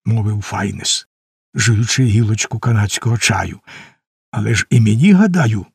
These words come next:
не заказано на те подивитись». Ану, стривай.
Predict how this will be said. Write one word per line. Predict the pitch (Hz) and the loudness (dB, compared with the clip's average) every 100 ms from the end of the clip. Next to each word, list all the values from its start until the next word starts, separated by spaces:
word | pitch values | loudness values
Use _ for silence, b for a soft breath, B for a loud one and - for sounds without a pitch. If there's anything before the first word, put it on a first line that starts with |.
| _ - | _ 0
не | 113 | 2
заказано | 110 - - 101 92 98 80 - _ - | 2 -2 -2 -2 -2 -4 -6 -12 _ -2
на | 113 | -2
те | - 95 | 0 -4
подивитись». | 117 113 156 90 - - - - _ _ _ _ _ _ - | 0 2 2 2 -6 -6 -6 -8 _ _ _ _ _ _ -2
Ану, | 135 127 | 2 4
стривай. | 131 - 139 127 143 165 | 2 2 4 6 6 4